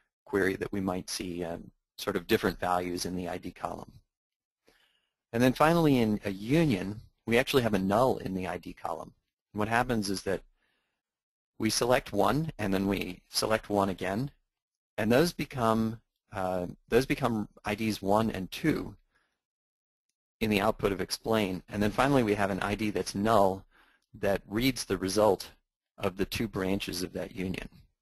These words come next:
So here what's happening is that My S Q L actually creates a temporary table for unions as well. And it always does this, by the way, even when it doesn't necessarily have to. For example, there are specific types of unions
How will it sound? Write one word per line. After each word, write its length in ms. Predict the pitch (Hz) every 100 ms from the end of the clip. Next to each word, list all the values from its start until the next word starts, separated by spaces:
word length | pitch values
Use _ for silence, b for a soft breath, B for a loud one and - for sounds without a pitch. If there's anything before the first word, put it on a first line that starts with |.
| _ _ _ _ b b b b b b
So 160 | - 117
here 200 | 175 190
what's 160 | 175
happening 500 | - 120 - 90 92
is 140 | 90 101
that 220 | 92 -
My 140 | 104
S 100 | 120
Q 120 | 117
L 120 | 110 101
actually 300 | - 107 101
creates 400 | 98 98 98 101
a 40 |
temporary 360 | - 107 98 95
table 300 | 98 92 90
for 140 | 92
unions 480 | 92 127 107 87 90
as 160 | 85
well. 300 | 101 95 - - _ _ b b b b b _ _ _ _ -
And 140 | 113
it 80 | 120
always 300 | 156 151 -
does 240 | 113 107
this, 160 | - 98
by 180 | 101 95
the 80 |
way, 140 | 90 90
even 320 | - 107 117
when 120 | 104
it 120 | 95
doesn't 260 | - 101 95
necessarily 540 | 98 - 92 95 85
have 240 | 92 95 -
to. 240 | 120 117 - _ _ _
For 100 | 107
example, 360 | 117 120 113
there 240 | 98 104 101
are 60 |
specific 460 | - - 104 135 -
types 300 | 110 107 -
of 100 | 90
unions 540 | 95 98 101 107 -